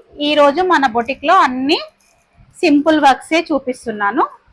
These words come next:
నెక్స్ట్ బ్లౌజ్ వచ్చేసి ప్యూర్ రా సిల్క్ పైన మగ్గం వర్క్ అండి. ఈ బ్లౌజ్ బార్డర్ వచ్చేసి మనం శారీకి వచ్చిన బ్లౌజ్ బార్డర్ యూజ్ చేసాము.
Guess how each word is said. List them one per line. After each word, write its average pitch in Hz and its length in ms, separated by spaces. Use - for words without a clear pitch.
నెక్స్ట్ 311 320
బ్లౌజ్ 294 360
వచ్చేసి 226 500
ప్యూర్ 339 260
రా 269 200
సిల్క్ 311 340
పైన 254 180
మగ్గం 262 320
వర్క్ 233 260
అండి. 208 260
ఈ 302 120
బ్లౌజ్ 269 480
బార్డర్ 240 480
వచ్చేసి 320 440
మనం 285 240
శారీకి 269 460
వచ్చిన 269 260
బ్లౌజ్ 226 380
బార్డర్ 214 320
యూజ్ 202 320
చేసాము. 196 440